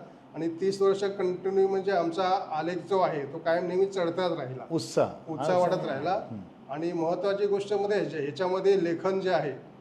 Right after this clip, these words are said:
Speaker 1: स्क्रिप्ट रायटिंग आहे, सगळ्या गोष्टी करणार आहे ती फक्त मंडळाची पोरच करतात,
Speaker 2: हम्म.
Speaker 1: तेच लिहितात, तेच बनवतात, तेच प्रेझेंट करतात.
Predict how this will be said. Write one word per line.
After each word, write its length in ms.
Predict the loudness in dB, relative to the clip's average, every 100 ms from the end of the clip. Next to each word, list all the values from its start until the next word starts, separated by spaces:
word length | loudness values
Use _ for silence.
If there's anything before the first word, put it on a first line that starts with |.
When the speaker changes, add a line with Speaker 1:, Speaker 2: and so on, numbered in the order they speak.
| -20
Speaker 1:
स्क्रिप्ट 340 | -14 -6 -4 0
रायटिंग 400 | 0 0 0 0
आहे, 560 | 0 0 -2 -2 -6 -14 -14
सगळ्या 280 | -8 -2 -2
गोष्टी 320 | -2 -4 -4
करणार 300 | -4 -2 0
आहे 120 | -2 -2
ती 140 | -6
फक्त 260 | -8 -6 -2
मंडळाची 520 | -2 0 2 2 -2
पोरच 420 | -4 -4 -4 -4
करतात, 340 | -6 -4 -4 -6
Speaker 2:
हम्म. 260 | -8 -12
Speaker 1:
तेच 460 | -12 0 6 6 4
लिहितात, 380 | -2 0 0 0
तेच 420 | 0 2 2 2
बनवतात, 440 | 0 0 0 -2
तेच 360 | -2 2 2 2
प्रेझेंट 380 | -4 -2 -2 -2
करतात. 320 | -4 -4